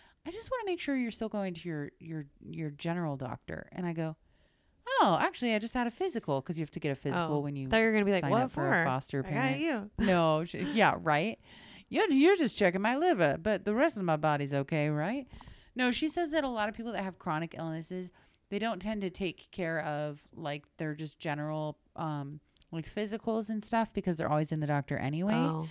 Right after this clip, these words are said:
Speaker 2: okay.
Speaker 1: And so sometimes things can happen and they don't realize it because they didn't go and have their physical.
Speaker 2: Mm-hmm.
Speaker 1: So thankfully, I could honestly tell her, "Yeah, I totally do," 'cause I just had a physical.
Speaker 2: Oh.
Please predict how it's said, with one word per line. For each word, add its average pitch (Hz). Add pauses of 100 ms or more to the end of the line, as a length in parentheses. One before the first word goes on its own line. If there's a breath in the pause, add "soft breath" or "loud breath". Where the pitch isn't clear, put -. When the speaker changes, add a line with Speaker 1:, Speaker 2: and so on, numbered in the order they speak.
(120)
Speaker 2:
okay. 180
Speaker 1:
And 180
so 202
sometimes 208
things 180
can 185
happen 247
and 175
they 160
don't 156 (540 soft breath)
realize 208
it 180
because 160
they 160
didn't 156
go 147
and 147
have 139
their 135
physical. 147
Speaker 2:
Mm-hmm. 180
Speaker 1:
So 151 (100)
thankfully, 165 (280 loud breath)
I 202
could 208
honestly 165
tell 156
her, 147
"Yeah, 349
I 185
totally 254
do," 143 (280 soft breath)
'cause 185
I 170
just 160
had 151
a 147
physical. 151
Speaker 2:
Oh. 185